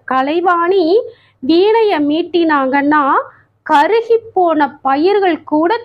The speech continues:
துளிர் விடுமாம். அத்தகைய அற்புத சக்தி அந்த இசைக்கு இருக்காம். அப்படி பண்ற வீணை நான்கு வகைகளா இருக்காம். பேரியாழ்,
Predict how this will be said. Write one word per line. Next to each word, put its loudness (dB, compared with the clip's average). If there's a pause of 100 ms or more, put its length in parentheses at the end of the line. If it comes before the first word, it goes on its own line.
துளிர் 0
விடுமாம். -2 (520)
அத்தகைய -2 (340)
அற்புத -4
சக்தி -4
அந்த 0
இசைக்கு -2
இருக்காம். -4 (1400)
அப்படி -2 (120)
பண்ற 0
வீணை 0
நான்கு 0
வகைகளா -2
இருக்காம். -4 (840)
பேரியாழ், 0